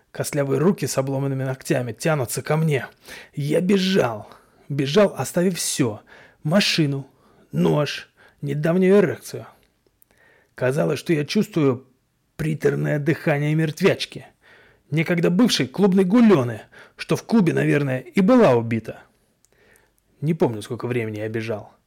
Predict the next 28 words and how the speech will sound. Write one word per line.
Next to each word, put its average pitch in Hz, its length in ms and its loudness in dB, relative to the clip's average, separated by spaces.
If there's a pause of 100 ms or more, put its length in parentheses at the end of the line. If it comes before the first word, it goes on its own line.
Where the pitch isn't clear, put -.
(400)
но 127 140 -4
ясно 190 420 2
помню 165 440 -2
голос 135 340 -4
гаишников, 143 680 -4
на 127 120 0
пост 127 240 -6
которых 127 320 -4
я 131 120 0
вышел. 123 340 -6 (600)
Они 131 240 -4
отпаивали 165 640 0
меня 165 240 0
чаем, 240 420 -2 (580)
а - 100 -10
потом 156 200 -4
достали 190 360 0
что 185 160 -4
покрепче. 135 680 -2 (580)
Я 131 180 -4
немного 160 360 0
расслабился 165 680 0 (420)
и 127 120 -4
рассказал 147 400 -2
о 160 60 0
произошедшем. 160 760 0 (520)
Как 135 260 -4
выяснилось, 170 880 0